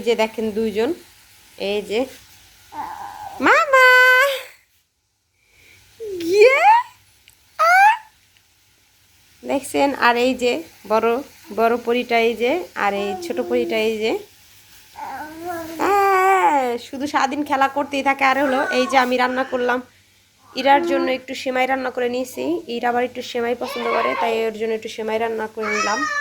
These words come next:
এটা কিছুক্ষণ পরে আবার ফিরছি। এই তো এখন আমি পটলটাকে কষাই নিতেছি, পটল কষানো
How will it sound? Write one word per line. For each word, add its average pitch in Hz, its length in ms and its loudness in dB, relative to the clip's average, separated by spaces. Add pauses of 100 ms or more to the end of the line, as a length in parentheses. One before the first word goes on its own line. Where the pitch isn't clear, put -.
(840)
এটা 440 200 -10
কিছুক্ষণ 226 320 -10 (100)
পরে 220 220 -4
আবার 214 200 -6
ফিরছি। 220 340 -8 (2250)
এই 285 160 2
তো 294 100 4 (580)
এখন 262 240 -4
আমি 277 100 -2 (100)
পটলটাকে 294 480 -2 (100)
কষাই 269 360 2
নিতেছি, 269 380 -4 (640)
পটল 262 220 -2 (100)
কষানো 247 400 0